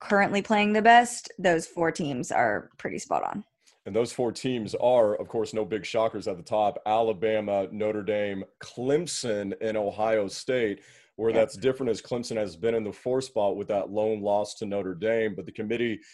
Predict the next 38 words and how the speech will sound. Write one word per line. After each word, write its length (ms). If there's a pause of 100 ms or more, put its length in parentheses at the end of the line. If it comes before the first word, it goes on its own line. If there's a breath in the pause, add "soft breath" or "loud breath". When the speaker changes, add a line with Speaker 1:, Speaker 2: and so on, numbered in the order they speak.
(140)
Speaker 2:
seeing 320
enough 280
from 140
Clemson, 580
seeing 280
that 140
they 100
were 180
without 300
Trevor 280
Lawrence, 520 (340 soft breath)
a 20
bunch 240
of 80
key 140
defenders 640
in 120
that 140
Notre 220
Dame 260
game 280
that 220
went 160
to, 260 (100)
uh, 520
uh, 80 (240)
three 200
overtimes 640
to 80
put 140
them 100
in 80
the 80
three 240
spot 340 (120)
over 480
Speaker 1:
Yep. 80
Speaker 2:
undefeated 600